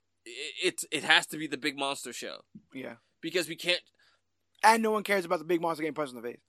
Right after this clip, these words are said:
Speaker 1: Sure.
Speaker 2: <laughs> Like,
Speaker 1: Like, we can't
Speaker 2: rip his
Speaker 1: go
Speaker 2: heart
Speaker 1: with,
Speaker 2: out. We don't
Speaker 1: we
Speaker 2: care.
Speaker 1: can't
Speaker 2: Hit
Speaker 1: go
Speaker 2: the
Speaker 1: with
Speaker 2: monster.
Speaker 1: Livewire. We're not going to have the movie where Superman punches the woman across the city.
Speaker 2: Or snaps her neck to save the world, you know?
Speaker 1: <laughs>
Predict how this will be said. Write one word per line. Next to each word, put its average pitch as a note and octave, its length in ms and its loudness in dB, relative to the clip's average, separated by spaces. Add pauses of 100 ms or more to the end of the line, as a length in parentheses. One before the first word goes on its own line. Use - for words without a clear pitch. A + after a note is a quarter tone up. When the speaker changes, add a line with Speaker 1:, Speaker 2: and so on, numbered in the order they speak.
(300)
Speaker 1:
Sure. - 340 2 (140)
Speaker 2:
<laughs> - 80 -4 (460)
Like, A#3 360 10
Speaker 1:
Like, G#3 240 6 (180)
we B3+ 120 4
can't - 240 6
Speaker 2:
rip B3+ 100 10
his B3 180 12
Speaker 1:
go - 20 6
Speaker 2:
heart G3+ 180 12
Speaker 1:
with, - 20 8
Speaker 2:
out. D3+ 120 6
We F#3 80 8
don't G3 140 4
Speaker 1:
we G#3 80 4
Speaker 2:
care. E3+ 80 6
Speaker 1:
can't B3+ 100 12
Speaker 2:
Hit - 80 8
Speaker 1:
go A#3 60 10
Speaker 2:
the G#3+ 60 8
Speaker 1:
with F3+ 100 4
Speaker 2:
monster. D#3+ 340 12
Speaker 1:
Livewire. D3+ 300 8 (120)
We're E3+ 140 4
not F#3+ 160 8
going F#3+ 200 4
to D#3+ 40 6
have E3+ 200 6
the D#3+ 80 10
movie F3 240 4
where D#3+ 140 6
Superman E3 460 6
punches F3+ 380 4
the D#3 100 4
woman D#3 340 4
across - 680 0
the D3+ 100 -4
city. C#3 380 -2
Speaker 2:
Or E3+ 40 -2
snaps D#3+ 300 -4
her E3 120 0
neck D3 220 -6
to C3 60 -14
save C#3 220 -8
the C3 80 -8
world, C3 300 -6
you E3 80 0
know? C#3 200 -6
Speaker 1:
<laughs> - 40 -20